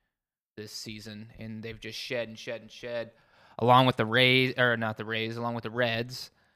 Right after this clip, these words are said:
Um, so if I'm not mistaken, their active payroll is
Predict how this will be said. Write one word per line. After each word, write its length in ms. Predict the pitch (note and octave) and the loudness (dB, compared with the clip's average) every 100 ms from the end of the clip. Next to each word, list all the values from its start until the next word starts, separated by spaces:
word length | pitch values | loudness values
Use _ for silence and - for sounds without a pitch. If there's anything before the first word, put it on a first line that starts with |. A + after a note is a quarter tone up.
| _ - | _ -6
Um, 520 | A2+ A2 G#2 G2 A#2 A#2 A2+ _ _ _ _ _ _ _ _ _ _ _ _ _ _ _ _ - - - _ | -2 -2 -4 -8 -14 -16 -20 _ _ _ _ _ _ _ _ _ _ _ _ _ _ _ _ -20 -20 -20 _
so 140 | - D3+ | 4 4
if 60 | |
I'm 80 | D#3+ | 8
not 140 | E3 | 6
mistaken, 640 | E3+ - C3 A#2+ A#2 A2 A#2+ _ - _ _ - | 6 2 2 2 0 -4 -10 _ -20 _ _ 0
their 100 | B2+ | 4
active 320 | C3 B2 A2+ | 6 4 -4
payroll 500 | C3 A#2+ A2+ A2 A2+ C3 - | 0 2 2 0 -2 -10 -8
is 520 | A#2 A2+ A2 - | -6 -4 -6 -10